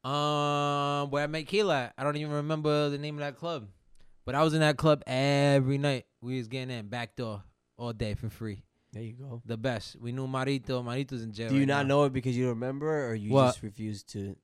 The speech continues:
Speaker 2: to disclose?
Speaker 1: What, what club it was?
Speaker 2: Yeah.
Speaker 1: I don't
Speaker 2: You
Speaker 1: remember the
Speaker 2: remember?
Speaker 1: name. I, it was the one right, right, uh, right there at the entrance of the park.
Speaker 2: Oh, yeah.
Speaker 1: You know which one I'm talking about?
Speaker 2: Uh, f-, no,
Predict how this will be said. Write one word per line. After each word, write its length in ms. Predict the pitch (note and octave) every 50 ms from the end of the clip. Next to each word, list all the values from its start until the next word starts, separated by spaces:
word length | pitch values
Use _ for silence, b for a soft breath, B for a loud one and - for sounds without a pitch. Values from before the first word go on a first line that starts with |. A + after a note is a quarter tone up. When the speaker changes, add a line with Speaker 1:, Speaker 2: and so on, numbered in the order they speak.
| _ _ _ _ _ _
Speaker 2:
to 140 | - G2 F#2+
disclose? 580 | F#2 G2 F#2 - - G2 G2 F#2+ F2+ F2+ - _ _ _ _
Speaker 1:
What, 300 | C3+ C3 C#3+ C#3 C3 A#2+
what 140 | B2 B2
club 200 | - - D3 E3
it 60 | F3 F#3
was? 240 | F#3 G3+ G#3+ G#3+
Speaker 2:
Yeah. 140 | A2 G#2 G2 G2+ -
Speaker 1:
I 80 | D3
don't 140 | D#3+ E3+ E3+
Speaker 2:
You 40 | E3
Speaker 1:
remember 280 | D#3+ E3 E3 E3 D#3+ D3+
the 60 | C#3
Speaker 2:
remember? 180 | B2 - C3 B2+ A#2+
Speaker 1:
name. 100 | G#2+ G2+ - _ _ _ _ _ _ _
I, 120 | - E3 E3 F3
it 40 |
was 160 | F#3+ G3+ G3+ F3
the 100 | G3+ G3
one 220 | G#3+ A3+ A3 G#3+
right, 200 | G#3 G#3 G#3 - -
right, 300 | E3+ F3+ F#3 F#3+ F3 - - _ _
uh, 680 | - E3 D#3 D#3 D#3+ D#3+ D#3+ D#3+ D#3+ D#3+ D#3 D#3 D#3 D3+
right 200 | D3 E3+ F3 D#3
there 140 | E3 F3+ F3
at 100 | E3 C#3
the 80 | D#3 C#3+
entrance 400 | D3 D#3+ D#3 D3+ D3+ C#3 - D3+
of 320 | D3+ C#3+ C#3 C#3 C#3 C3+
the 80 | C3 A#2+
park. 380 | - - C3+ A2 D#2 - - - _ _ _ _ _ _ _ _ _ _ _ _ _ _ _ _ _ _ _ _ - -
Speaker 2:
Oh, 140 | - A2 G2
yeah. 240 | G2+ G2 G2 G2+ G2 G#2 - _
Speaker 1:
You 100 | - B2+
know 160 | C3+ C#3 C#3
which 140 | C#3+ C#3 A2
one 120 | D3+ D3+
I'm 80 | D3 C#3+
talking 240 | - D#3+ D3+ C#3 C#3+
about? 200 | D3 D3+ D#3 C3+
Speaker 2:
Uh, 240 | F#2+ F#2+ F#2+ F#2+ F#2 F#2 A2 B2+ - -
f-, 260 | - - - - - -
no, 60 | -